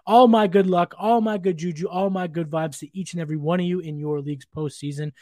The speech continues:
regardless if you're playing for a championship, if you're in hunt for that chip, you want the chip with the dip,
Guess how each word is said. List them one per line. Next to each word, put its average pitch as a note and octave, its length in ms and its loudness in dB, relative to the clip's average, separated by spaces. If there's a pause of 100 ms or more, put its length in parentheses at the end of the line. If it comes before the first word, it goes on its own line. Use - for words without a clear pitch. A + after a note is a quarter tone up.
(260)
regardless D#3+ 680 2
if D3+ 180 -10
you're D3 100 -4
playing C#3+ 420 -10
for C3+ 500 -12
a C3+ 80 -16
championship, C#3+ 640 -10
if C3 160 -10
you're C#3+ 240 0
in D3 200 -6
hunt D#3 200 -4 (320)
for D3 180 2
that D3+ 240 2
chip, D#3+ 300 -2
you D#3 100 -2
want D3 220 -4
the D3 80 -4
chip D#3 320 -8
with D3 160 -8
the C#3 80 -8
dip, D#3+ 300 -4